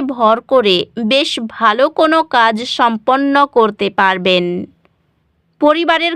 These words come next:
কেউ আপনাকে অবহেলা করবেন। এই দিনগুলিতে অর্থের দায়িত্ব অন্য কাউকে দিতে হতে পারে। পারিবারিক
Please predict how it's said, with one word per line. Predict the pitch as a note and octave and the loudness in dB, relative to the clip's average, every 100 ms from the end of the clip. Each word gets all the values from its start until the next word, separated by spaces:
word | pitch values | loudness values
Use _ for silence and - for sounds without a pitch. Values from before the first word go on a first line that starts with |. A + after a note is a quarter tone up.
| E4 | -2
কেউ | C#4+ C#4 | 2 4
আপনাকে | A#3 - B3 B3 B3+ B3 - | 2 0 -6 -4 -2 -2 0
অবহেলা | A3+ G#3+ C4 C4+ A3 G#3 G3 | 0 2 0 0 2 2 0
করবেন। | G3+ F#3+ F#3+ F#3+ F3+ F3+ G3 C#4 _ _ _ _ _ _ _ _ - | -2 0 2 2 2 -2 -8 -12 _ _ _ _ _ _ _ _ 0
এই | C#4+ D4+ | 4 4
দিনগুলিতে | C4 C4 C#4+ D4 D#4 E4+ G4+ E4+ | 0 -2 0 4 4 4 4 4
অর্থের | B3+ B3+ - D#4+ D4+ | 4 0 -2 0 0
দায়িত্ব | A#3+ A3+ C4+ _ _ - G3+ F3+ - - | 2 -2 -4 _ _ 2 4 4 -2 -2
অন্য | C4 C4 C#4 E4+ | 0 2 0 2
কাউকে | F4 E4 D#4+ F4 | 2 2 0 -2
দিতে | C4+ C4 C4+ | -2 -2 0
হতে | C#4+ B3 G#3 G#3 | 0 -2 0 0
পারে। | G#3 G3 F#3 E3+ - - _ _ _ _ _ _ - | 2 0 0 -2 -4 -10 _ _ _ _ _ _ 0
পারিবারিক | C4+ C4+ E4 E4+ E4+ | 2 2 2 0 -2